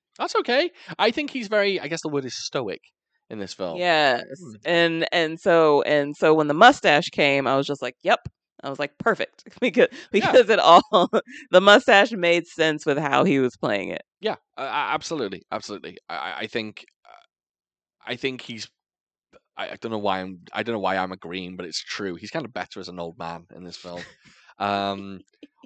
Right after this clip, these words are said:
Speaker 1: but yeah, anyway, I guess we should talk
Speaker 2: Yeah.
Speaker 1: about roughly what the film's about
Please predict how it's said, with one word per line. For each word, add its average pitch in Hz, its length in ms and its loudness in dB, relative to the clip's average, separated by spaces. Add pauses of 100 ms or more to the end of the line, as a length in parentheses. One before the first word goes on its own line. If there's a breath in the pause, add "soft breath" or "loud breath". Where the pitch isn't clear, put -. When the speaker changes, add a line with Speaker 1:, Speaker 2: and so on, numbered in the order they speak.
(120)
Speaker 1:
but 131 260 2 (800)
yeah, 196 360 4
anyway, 190 500 2
I 143 80 -4
guess 196 240 -4 (140)
we 139 100 -10
should 139 180 -10
talk 143 200 -4
Speaker 2:
Yeah. 160 100 -10
Speaker 1:
about 127 180 -6
roughly 131 400 -8
what 107 160 -8
the 92 80 -18
film's 107 300 -8
about 113 360 0